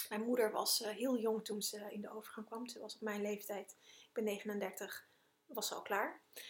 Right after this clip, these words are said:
Ehm, zat ze al in de menopauze. Ehm, dus ik ben, ik, ik bloed nog steeds, maar het is echt heel weinig en op het moment heel onregelmatig. En, ehm, het voelt ook echt dat het,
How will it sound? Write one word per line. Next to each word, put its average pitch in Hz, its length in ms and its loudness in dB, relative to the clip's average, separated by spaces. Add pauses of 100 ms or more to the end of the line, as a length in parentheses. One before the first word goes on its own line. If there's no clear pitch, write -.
(300)
Ehm, 226 880 4
zat 175 200 0
ze - 60 -2
al 196 60 0
in 202 60 -2
de 196 60 0
menopauze. 208 640 2 (340)
Ehm, 196 640 -2 (520)
dus - 160 -4
ik - 160 0
ben, 196 260 2
ik, 220 140 -2 (140)
ik 208 160 -4
bloed 220 200 0
nog 214 160 -2
steeds, 202 260 0
maar 180 120 -2
het - 120 -2
is - 60 -10
echt - 240 -2
heel 214 200 6
weinig 196 480 2
en 202 400 -2
op 220 100 2
het - 80 -8
moment 202 260 -2
heel 240 160 10
onregelmatig. 202 960 4
En, 190 240 -6 (500)
ehm, 185 640 -6 (720)
het - 200 -4
voelt 269 340 6
ook 247 160 8
echt - 280 6
dat 226 160 4
het, - 240 -4